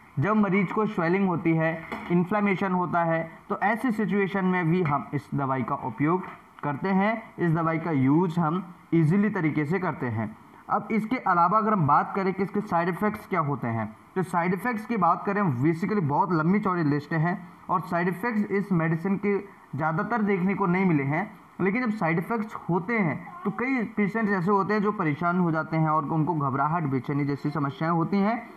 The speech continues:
तो उनको लगता है कि ये दवाई जो है हमें गर्मी कर जाती है।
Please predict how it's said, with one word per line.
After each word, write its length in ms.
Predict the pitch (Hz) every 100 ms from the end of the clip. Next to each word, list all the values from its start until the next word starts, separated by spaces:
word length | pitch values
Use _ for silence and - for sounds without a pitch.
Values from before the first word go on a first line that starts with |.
| - -
तो 80 |
उनको 180 | 190 190
लगता 300 | 208 180 208
है 160 | 196 196
कि 120 | 190
ये 80 | 202
दवाई 340 | 156 147 180
जो 140 | 180 185
है 140 | 185
हमें 320 | 180 185 220 - - 147
गर्मी 360 | 143 170 202
कर 180 | 175 160
जाती 340 | 127 107 - 104
है। 100 | 117